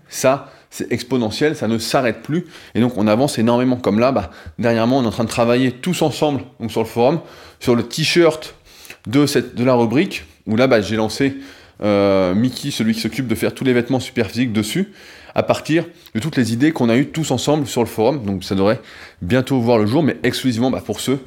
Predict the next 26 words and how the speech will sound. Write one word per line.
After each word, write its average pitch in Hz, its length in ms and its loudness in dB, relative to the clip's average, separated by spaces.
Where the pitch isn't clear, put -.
avec 101 200 -2
qui 131 180 0
je 107 80 2
discute 104 540 -2
tous - 120 -4
les 123 140 4
jours, 123 240 2
donc, 127 380 -2
sur - 360 -4
le 123 300 2
forum. 110 460 0
Euh, 101 340 2
donc 120 220 4
voilà, 139 520 2
encore 131 280 2
une 131 100 2
fois, 156 380 2
je - 120 -10
pense 147 200 2
que 127 80 0
c'est - 220 -2
important 147 520 0
de 135 340 0
garder 143 460 -2
en 127 120 -4
tête 143 460 -2